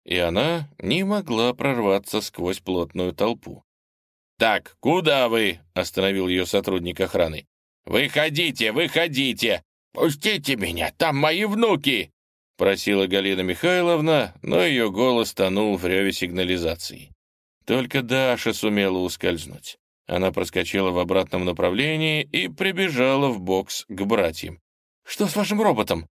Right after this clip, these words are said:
выпалила она с порога. "Там не совсем робот", — признался Макс.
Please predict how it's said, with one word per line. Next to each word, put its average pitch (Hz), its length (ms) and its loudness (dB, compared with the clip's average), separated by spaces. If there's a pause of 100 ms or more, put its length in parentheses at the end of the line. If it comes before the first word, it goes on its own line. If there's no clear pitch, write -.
выпалила 92 580 0
она 92 140 0
с - 60 -10
порога. 87 440 0 (540)
"Там 123 440 0
не 139 100 0
совсем 160 400 2
робот", — 131 540 2 (140)
признался 92 500 0
Макс. 95 320 0